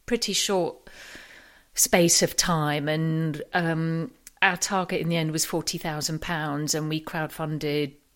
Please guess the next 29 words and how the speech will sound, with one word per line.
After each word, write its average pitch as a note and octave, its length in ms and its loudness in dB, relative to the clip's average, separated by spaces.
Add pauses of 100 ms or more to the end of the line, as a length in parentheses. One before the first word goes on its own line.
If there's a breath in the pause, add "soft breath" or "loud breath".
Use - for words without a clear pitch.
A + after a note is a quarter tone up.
with D#3+ 240 -6
Open D3 280 -4
Democracy. C#3+ 880 -6 (920)
And, F#3+ 640 0 (1000 loud breath)
um, F#3+ 400 4
you G#3+ 140 4
know, F3+ 140 4
we F#3 160 8
had F#3 400 2
a, D#3+ 180 2 (440)
a E3+ 80 0
handful E3 400 0
of D#3 140 -2
larger F3 380 4
donations, D#3+ 920 0
but - 240 2
mostly B3+ 440 4
they A#3 260 4
were, A3 300 4 (200)
you - 460 0
know, F3 320 4 (380)
sort - 220 -2
of F3+ 80 -4
five, E3+ 640 0
ten E3+ 240 -2
pound E3 300 -2
donations. E3 760 0
And, F3 600 2 (1400 loud breath)
um, F#3 800 6